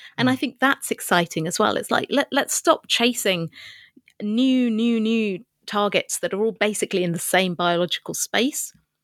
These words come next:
Speaker 1: that just increase survival by, by months, that just get you a tiny bit further over the line than the last one. Let's expand the biological space of targets and ideas.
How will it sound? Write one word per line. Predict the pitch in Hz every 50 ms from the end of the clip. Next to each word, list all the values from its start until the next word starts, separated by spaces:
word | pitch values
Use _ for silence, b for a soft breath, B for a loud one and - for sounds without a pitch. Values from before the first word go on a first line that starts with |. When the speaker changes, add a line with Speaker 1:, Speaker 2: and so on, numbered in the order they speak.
| _ _ _ _ _
Speaker 1:
that | - 208 190 170 - - -
just | - - 226 - -
increase | 208 202 - - - 196 185 -
survival | - 202 - 185 175 175 180 170 180 170 -
by, | - 156 - - 165 165 - 151 - _
by | - 180 175
months, | 175 185 190 170 147 131 - -
that | - - -
just | - - -
get | - - -
you | 190 170
a | 175
tiny | - - - 214 202 196 196
bit | - 180 -
further | - - 208 190 190 170 175
over | 180 180 160 175
the | 165 - 175
line | 175 170 170 165 165 160
than | 160 160
the | 156 165
last | 170 170 160 165 - - -
one. | 113 - - - - B B B B B B B B B B
Let's | 240 277 - - 247
expand | - - - - - - - 240 254 285 294 285 269 247
the | -
biological | - - 202 208 208 202 208 202 - - - -
space | 185 - - - 196 190 180 180 - - -
of | - 175 -
targets | - - - 220 220 214 208 214 - - - -
and | 170 165
ideas. | 165 170 - 196 196 180 - - - - -